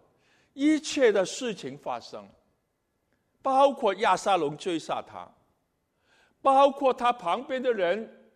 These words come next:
来议论他，说他得不到上帝的帮助，包括人视为来攻击他，一切的问题的出现，是因为他自己的罪所带来的一个结果。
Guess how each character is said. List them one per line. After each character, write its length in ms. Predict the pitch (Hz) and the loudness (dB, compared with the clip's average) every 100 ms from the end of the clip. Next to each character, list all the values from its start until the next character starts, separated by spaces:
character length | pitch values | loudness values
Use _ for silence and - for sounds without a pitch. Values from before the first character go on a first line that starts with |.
| _ - | _ -6
来 260 | 143 151 - | -2 0 -2
议 220 | - 302 262 | -4 0 4
论 260 | 247 185 | 4 2
他， 220 | 156 165 | 0 -2
说 400 | 165 196 185 185 180 - - | -2 0 2 0 -4 -20 0
他 160 | 240 | 0
得 260 | 240 175 247 | 2 2 2
不 180 | - 269 | 2 0
到 220 | 233 190 | 4 4
上 300 | - 196 160 | 4 0 0
帝 120 | 170 | -6
的 120 | 143 | -4
帮 340 | 135 156 143 143 | -2 -4 -4 -10
助， 240 | 151 101 _ _ _ _ _ _ _ _ _ | -14 -16 _ _ _ _ _ _ _ _ _
包 280 | - 269 285 | 0 4 4
括 320 | 285 262 240 - - - - - | 2 0 0 -2 -18 -20 -20 -8
人 260 | 160 190 | -2 -2
视 400 | 220 - 311 294 | -4 -10 -4 -4
为 180 | 180 180 | -2 -2
来 160 | 165 170 | -2 -4
攻 380 | - 294 277 254 | -2 -2 -2 -6
击 220 | 139 151 | -10 -6
他， 240 | 175 165 - - | -2 -2 -4 -4
一 180 | 320 311 | -2 -2
切 380 | - 294 277 | -4 -4 -4
的 140 | 214 196 | -2 -4
问 340 | 190 302 240 | 4 4 4
题 160 | 190 202 | -2 -2
的 100 | 220 | -2
出 200 | 220 294 | -2 -10
现， 320 | 240 262 185 - - | -4 -2 -2 -4 -14
是 220 | - 233 | -6 -6
因 320 | 208 285 269 262 | -4 -4 -2 0
为 260 | 220 151 - - | 0 -2 -8 -20
他 280 | - 247 240 240 - | -8 -2 -2 -2 -16
自 280 | - 302 254 | -8 -6 -6
己 300 | - 147 127 | -8 -12 -10
的 320 | 160 170 143 - - | -6 -4 -4 -8 -20
罪 380 | - 302 262 160 | -6 -2 -2 -4
所 320 | 127 - 113 107 _ | -10 -10 -10 -10 _
带 260 | 208 156 120 | -6 -4 -6
来 240 | 110 98 | -8 -10
的 120 | 123 | -12
一 140 | 123 120 | -14 -14
个 180 | 120 | -14
结 280 | 98 - 90 | -14 -12 -14
果。 240 | 104 90 | -14 -20